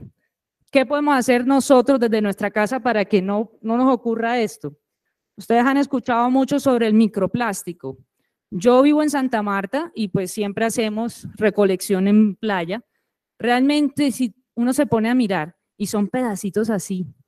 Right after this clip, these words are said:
de bombombón, de plástico, de chito, de pedacitos. Entonces, esto se viene, se muele, se muele, se muele con la arena y se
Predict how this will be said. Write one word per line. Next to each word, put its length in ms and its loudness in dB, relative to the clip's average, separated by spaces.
de 200 4
bombombón, 680 2
de 580 0
plástico, 600 -4
de 180 -2
chito, 580 -2
de 220 -2
pedacitos. 720 -4
Entonces, 400 2
esto 320 0
se 160 -2
viene, 300 0
se 140 -4
muele, 400 2
se 160 -4
muele, 360 2
se 120 -4
muele 300 0
con 220 -4
la 100 -4
arena 340 -2
y 160 -4
se 200 -16